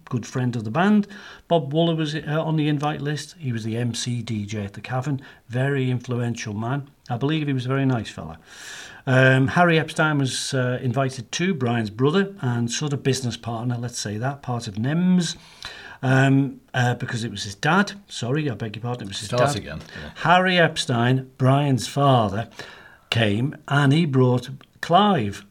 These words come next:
Speaker 1: Brian's brother, with him, all part of the nems empire.
Speaker 2: Aye.
Speaker 1: Um, who else came? Well, uh, George's parents, Harry and Louise. Um, um, Harry, uh, Harrison, George's brother, came along with his girlfriend.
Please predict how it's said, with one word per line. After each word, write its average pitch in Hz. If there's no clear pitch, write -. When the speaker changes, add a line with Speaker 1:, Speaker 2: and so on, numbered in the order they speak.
Speaker 1:
Brian's 120
brother, 143
with 117
him, 98
all 175
part 147
of -
the 135
nems 110
empire. 90
Speaker 2:
Aye. -
Speaker 1:
Um, 139
who 180
else 175
came? 120
Well, 117
uh, 113
George's 135
parents, 131
Harry 123
and 101
Louise. 160
Um, 123
um, 131
Harry, 147
uh, 120
Harrison, 123
George's 113
brother, 147
came 131
along 120
with 110
his 98
girlfriend. 190